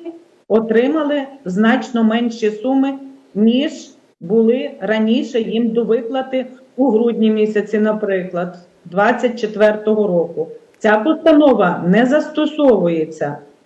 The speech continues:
до, е, ще раз кажу, до Закону України про, е, статус суддів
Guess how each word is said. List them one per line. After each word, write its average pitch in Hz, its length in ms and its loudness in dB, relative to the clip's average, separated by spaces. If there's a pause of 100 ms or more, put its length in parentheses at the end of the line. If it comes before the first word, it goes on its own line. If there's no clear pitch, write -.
(180)
до, 254 520 2 (520)
е, 180 120 0
ще 247 260 2
раз 220 200 0
кажу, 190 240 -4
до 214 160 4
Закону 247 460 2
України 208 560 -2 (520)
про, 247 500 0 (1120)
е, 180 340 0
статус 220 840 -4
суддів 226 540 4